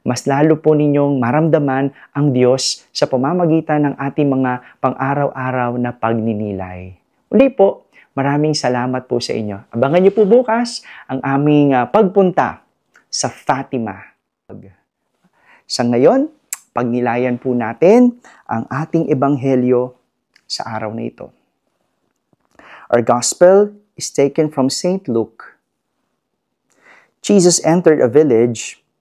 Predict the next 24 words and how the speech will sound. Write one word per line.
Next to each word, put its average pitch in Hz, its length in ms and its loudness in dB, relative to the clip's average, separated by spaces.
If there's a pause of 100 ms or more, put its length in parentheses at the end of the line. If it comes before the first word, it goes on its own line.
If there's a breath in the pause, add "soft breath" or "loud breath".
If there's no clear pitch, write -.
(180)
where 131 160 4
a 127 80 6
woman 180 640 2 (320)
whose - 240 2
name 156 320 2
was 147 240 0
Martha 143 800 0
welcomed 127 560 0
him. 95 400 -6 (1400 soft breath)
She 240 240 4
had 185 160 6
a 175 60 0
sister 156 420 2
named 143 320 4
Mary 123 560 0 (400)
who 131 80 4
sat 156 320 0
beside 147 400 2
the 139 160 2
Lord 131 400 4
at 127 160 -8
his - 240 -4
feet, 160 320 0 (480)
listening 180 560 2